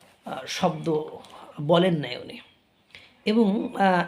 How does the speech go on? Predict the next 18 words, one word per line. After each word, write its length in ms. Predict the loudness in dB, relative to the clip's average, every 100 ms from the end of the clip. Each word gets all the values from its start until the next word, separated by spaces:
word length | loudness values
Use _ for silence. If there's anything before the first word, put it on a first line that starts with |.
| -2
যে 160 | 2
লিখিত 400 | 4 6 4 0
কোনো 320 | 0 2 2 2
স্ক্রিপ্ট 440 | 0 2 2 2
হবে, 340 | 0 2 0 -2 _ _ _ _ -20 -20 _ _ _
এরকম 340 | 6 6 2
কিন্তু 360 | -4 -4 -4 -2
নয়। 260 | 0 -2 -4 -12 0
বঙ্গবন্ধু 480 | 2 2 -2 -2 -4
শেখ 200 | -6 -8 -6
মুজিবুর 340 | -6 -6 2
রহমান, 360 | 4 6 4 2 -6 _ -20 -20 _ _ _ _ -6
আহ, 460 | -2 -2 -4 -8 -4
যে 100 | 0
ভিডিওটি 500 | 0 2 2 2 -2
দেখেছি, 420 | -2 -2 -4 -6
সেখানে 340 | -6 -4 -4
দেখলাম 280 | -4 -6 -6